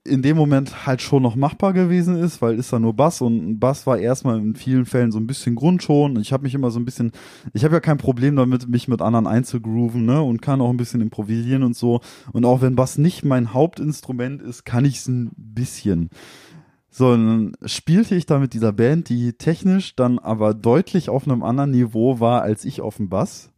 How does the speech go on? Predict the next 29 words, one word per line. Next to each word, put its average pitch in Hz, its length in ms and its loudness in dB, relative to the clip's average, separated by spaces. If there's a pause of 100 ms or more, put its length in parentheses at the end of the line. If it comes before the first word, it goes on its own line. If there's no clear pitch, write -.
(300)
Und 147 320 0
die - 540 -4
zwei 143 300 2
Rapper 131 380 0
ergriffen 120 500 -2
das 117 140 0
Mikrofon 104 560 -2
und 101 100 -4
die 110 60 -6
meinten, 139 220 2
ja, 143 160 4
wir 135 100 2
machen 151 180 0
jetzt - 160 -6
quasi 117 260 -4
eine 101 120 -6
Session, 180 420 -2 (360)
eine 110 140 -6
Jam-Session, 156 680 -4
ihr 139 180 -6
fangt 131 320 -6
einen 104 60 -8
Song 110 260 -2
an 139 320 2
und 110 240 -4
wir 117 320 2 (500)
freestylen 143 920 2
darüber. 90 600 -2 (540)
Und 131 260 0